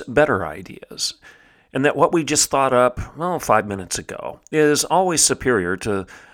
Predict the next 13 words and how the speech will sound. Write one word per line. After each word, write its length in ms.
the 100
wisdom 340
of 140
the 160
ages. 560
It's 180
the 300
arrogance 600
of 160
youth, 360
if 180
you 140
will, 340